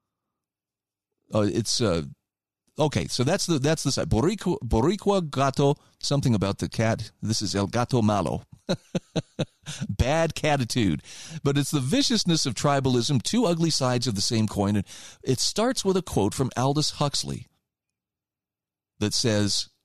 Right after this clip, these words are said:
"The surest way to work up a crusade in favor of some good cause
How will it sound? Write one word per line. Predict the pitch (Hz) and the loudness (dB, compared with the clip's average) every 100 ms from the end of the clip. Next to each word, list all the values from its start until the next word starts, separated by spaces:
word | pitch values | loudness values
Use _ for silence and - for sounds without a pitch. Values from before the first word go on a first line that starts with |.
| _ _ | _ _
"The | 113 | -4
surest | - 196 247 - | 0 2 2 2
way | 135 131 | 2 2
to | 127 | 2
work | - 135 156 | 2 0 0
up | 156 | 0
a | 160 | 0
crusade | 160 - 101 87 107 | 0 0 0 0 2
in | 98 | 2
favor | 127 139 151 | 2 2 2
of | 143 | 0
some | 135 131 | 0 0
good | 110 120 | 2 0
cause | - 85 82 | 0 -2 -2